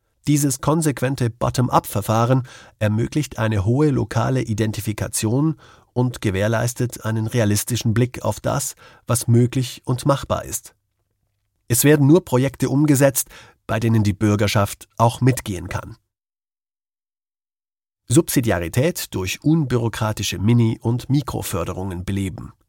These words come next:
Prozesse statt Projekte fördern. Ebenso vielfältig wie die Strukturen innerhalb der Bundesrepublik sind die Formen des Engagements.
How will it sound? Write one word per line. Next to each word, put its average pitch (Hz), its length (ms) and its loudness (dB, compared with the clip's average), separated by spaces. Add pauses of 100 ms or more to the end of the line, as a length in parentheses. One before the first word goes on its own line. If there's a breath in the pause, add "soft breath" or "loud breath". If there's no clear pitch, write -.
(420)
Prozesse 131 600 0
statt - 320 -2
Projekte 113 480 0
fördern. 78 480 -6 (1400)
Ebenso 143 380 8
vielfältig 127 720 0
wie 104 80 -6
die 107 100 -4
Strukturen 123 600 2
innerhalb 101 460 0
der - 120 -4
Bundesrepublik 123 920 0 (220 loud breath)
sind 127 360 -4
die 143 80 0
Formen 113 460 2
des 117 160 -2
Engagements. 123 800 0